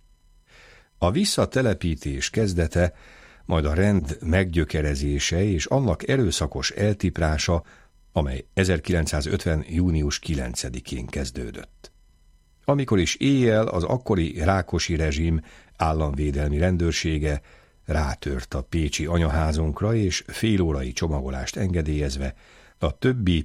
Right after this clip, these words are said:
pécsi szerzetesekkel együtt teherautókon a váci kényszertartózkodási helyre, a püspöki palotába internálnak. Itt kétszáznegyven más szerzetessel szeptember nyolcadikáig őriznek,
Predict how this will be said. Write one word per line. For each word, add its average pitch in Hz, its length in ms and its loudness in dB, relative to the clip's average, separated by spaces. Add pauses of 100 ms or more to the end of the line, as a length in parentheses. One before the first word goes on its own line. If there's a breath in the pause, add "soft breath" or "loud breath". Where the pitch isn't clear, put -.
pécsi 76 360 -2
szerzetesekkel 76 920 -4
együtt 80 680 -6 (560 loud breath)
teherautókon 87 960 0
a 78 120 2
váci 78 500 0
kényszertartózkodási 71 1500 -4
helyre, 78 400 0 (420 soft breath)
a 101 120 0
püspöki 92 540 -2
palotába 64 600 -6
internálnak. 67 880 -8 (920)
Itt 120 140 2
kétszáznegyven 98 840 2
más 82 420 0
szerzetessel 78 1040 -2 (360 loud breath)
szeptember 117 540 0
nyolcadikáig 76 840 -2
őriznek, 67 680 -6